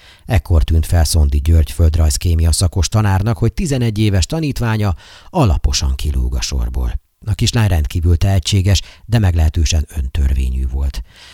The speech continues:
Szondi természettudományos érdeklődése mellett az irodalomhoz is értett,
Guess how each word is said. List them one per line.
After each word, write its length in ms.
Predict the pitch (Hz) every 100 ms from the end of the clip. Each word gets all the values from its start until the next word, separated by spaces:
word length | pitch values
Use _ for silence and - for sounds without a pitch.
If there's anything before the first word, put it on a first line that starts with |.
| -
Szondi 440 | - 143 117 120
természettudományos 1040 | - 113 104 95 92 - 90 92 85 85
érdeklődése 760 | 101 104 95 98 95 92 92 98
mellett 380 | 101 110 110 110
az 140 | -
irodalomhoz 640 | 156 147 110 95 87 87
is 140 | 85 85
értett, 500 | 82 80 110 117